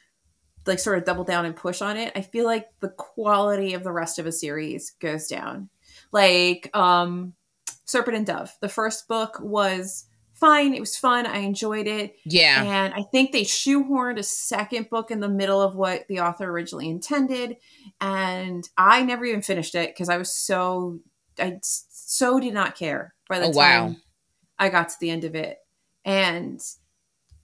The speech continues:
Speaker 1: yeah, I feel like sometimes, especially in those Y A genres, when they do well,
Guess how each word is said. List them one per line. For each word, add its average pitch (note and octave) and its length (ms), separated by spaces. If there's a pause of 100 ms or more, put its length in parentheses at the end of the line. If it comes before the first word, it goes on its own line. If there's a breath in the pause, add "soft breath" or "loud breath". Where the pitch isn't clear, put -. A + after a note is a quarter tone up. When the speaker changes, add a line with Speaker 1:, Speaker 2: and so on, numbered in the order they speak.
(760)
Speaker 1:
yeah, C#4+ 320
I A3+ 100
feel D4 180
like E4+ 120
sometimes, G#3 840
especially B3 440
in B3+ 80
those B3 200
Y F3 180
A A#3+ 220
genres, F#3 480
when G3+ 160
they G3+ 140
do G#3 640
well, G3 560